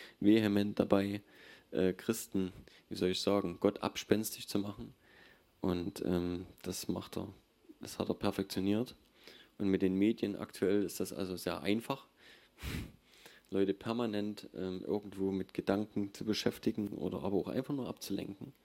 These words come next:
Genau, und, äh, ich hab mal gehört, <laughs> oder ich, hat mal irgendwo jemand gesagt oder geschrieben, keine Ahnung, ist natürlich auch bloß eine These,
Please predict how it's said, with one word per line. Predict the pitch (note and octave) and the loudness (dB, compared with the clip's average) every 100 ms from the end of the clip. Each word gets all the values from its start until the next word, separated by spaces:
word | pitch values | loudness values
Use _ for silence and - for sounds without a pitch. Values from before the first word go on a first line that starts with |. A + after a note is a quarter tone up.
| - - - - - - - - - - | -20 -20 -20 -20 -18 -18 -18 -20 -20 -4
Genau, | - G2 F2+ | 2 4 6
und, | E2+ F2+ | 4 4
äh, | E2 G2 | 4 4
ich | |
hab | A#2+ B2+ | 4 2
mal | A2 | 4
gehört, | F#2+ B2 A2 B2 - - D#3 C#3 - - B2+ | 6 6 6 6 2 6 6 6 -4 -12 -12
<laughs> | - - - - - _ | -12 -14 -12 -14 -16 _
oder | F#2+ F2 | 2 4
ich, | - - - _ - - - | 2 -6 -14 _ -20 -20 -20
hat | - A2+ | -4 2
mal | G#2+ F#2+ | 4 2
irgendwo | - G2+ G2 F#2 F#2+ F#2+ - - | 0 -2 -2 0 0 -4 -12 -8
jemand | F#2 F#2 F#2 | -8 -6 -8
gesagt | F2 F#2+ F#2+ - | -6 -4 -6 -6
oder | - | -6
geschrieben, | F2 - - - - | -4 -2 -2 -6 -6
keine | - - | -6 -4
Ahnung, | F2+ F2 F#2 - - - _ | -4 -6 -10 -16 -20 -20 _
ist | - - | -10 -10
natürlich | - E2 - | -2 -2 -2
auch | - | -4
bloß | - F2+ | -4 -2
eine | - | -4
These, | - F#2+ G#2 | 2 2 2